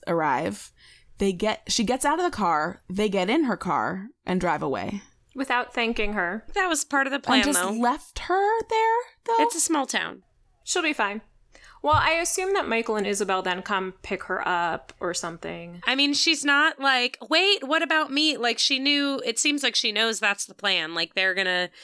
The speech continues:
Speaker 3: get away in her car and she'll make her way to wherever.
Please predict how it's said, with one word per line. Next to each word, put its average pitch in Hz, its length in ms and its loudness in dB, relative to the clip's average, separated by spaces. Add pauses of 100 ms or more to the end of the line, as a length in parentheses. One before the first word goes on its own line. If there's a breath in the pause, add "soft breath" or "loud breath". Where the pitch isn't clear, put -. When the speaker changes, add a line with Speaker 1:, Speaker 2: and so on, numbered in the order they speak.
(160 loud breath)
Speaker 3:
get 196 160 0
away 180 320 0
in 170 80 -4
her 185 160 -2
car 165 420 0
and 160 180 -4
she'll 165 520 -2 (200)
make 170 280 -4
her 175 100 -4
way 160 360 -2
to 160 180 -8 (160)
wherever. 160 520 -4